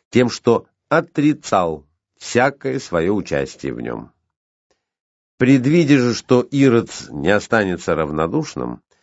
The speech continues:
он одновременно с тем увеличил своё войско тяжело вооружёнными воинами. И действительно, Ирод немедленно появился во главе войска с целью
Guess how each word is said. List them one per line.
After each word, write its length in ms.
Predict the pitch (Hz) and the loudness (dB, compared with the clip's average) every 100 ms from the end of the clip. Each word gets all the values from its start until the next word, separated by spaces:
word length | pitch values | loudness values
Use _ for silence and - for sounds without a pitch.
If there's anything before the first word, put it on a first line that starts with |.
| _ _ _ - | _ _ _ 0
он 200 | 170 190 | 2 2
одновременно 840 | 165 151 151 143 147 139 131 123 | 0 2 2 2 2 4 4 2
с 80 | 110 | 0
тем 300 | - 196 202 | 2 2 2
увеличил 640 | - 143 143 156 151 139 117 | 0 2 4 4 2 2 0
своё 400 | 113 120 110 113 | 2 2 2 2
войско 540 | 165 175 - 170 160 _ _ _ | 2 2 2 2 2 _ _ _
тяжело 480 | 139 131 139 143 180 | 2 4 4 4 4
вооружёнными 840 | 160 151 151 113 156 147 143 143 | 4 2 0 2 2 4 2 4
воинами. 840 | 135 95 101 90 69 60 60 60 - | 2 4 2 2 0 -4 -8 -8 -6
И 120 | - 180 | 2 2
действительно, 1000 | 196 220 - 175 117 101 76 69 64 - _ - | 2 -2 -2 2 2 0 -2 0 -2 -4 _ 0
Ирод 360 | 156 208 208 | 4 4 4
немедленно 720 | 165 160 147 175 190 170 165 165 | 2 2 4 4 4 2 2 2
появился 600 | 147 135 135 156 143 131 | 2 2 4 2 2 0
во 120 | 123 | 0
главе 340 | 117 123 113 110 | 2 2 2 2
войска 420 | 147 165 160 135 | 2 0 2 -2
с 80 | - | -2
целью 420 | - 147 143 | 0 4 4